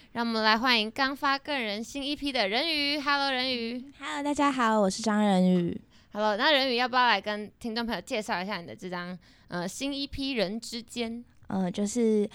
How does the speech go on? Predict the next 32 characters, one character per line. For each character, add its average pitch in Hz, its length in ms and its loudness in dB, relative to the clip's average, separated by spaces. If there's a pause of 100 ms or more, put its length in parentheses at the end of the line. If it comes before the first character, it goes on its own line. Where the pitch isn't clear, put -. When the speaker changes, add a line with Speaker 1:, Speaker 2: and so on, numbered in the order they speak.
(200)
Speaker 2:
呃， 185 100 0
我 180 40 2
在 214 240 2
去 294 260 0
年 190 300 2
十 - 220 -6
一 240 140 -2
月 262 200 2
的 190 80 0
时 - 180 -6
候 185 140 -2
刚 185 300 -2
发 190 220 -4
行 175 240 -4
了 165 120 -4
这 175 160 -2
张 160 320 -4 (100)
E 208 100 -2
P， 196 260 -6
叫 185 180 -4
做 196 320 6 (360)
《人 214 180 4
之 240 180 0
间》。 226 300 2 (300)
那 262 80 0
这 277 100 0
张 240 180 6
E 226 160 0
P 214 280 4
呢， 190 200 6
就 196 140 -2
是， 190 380 0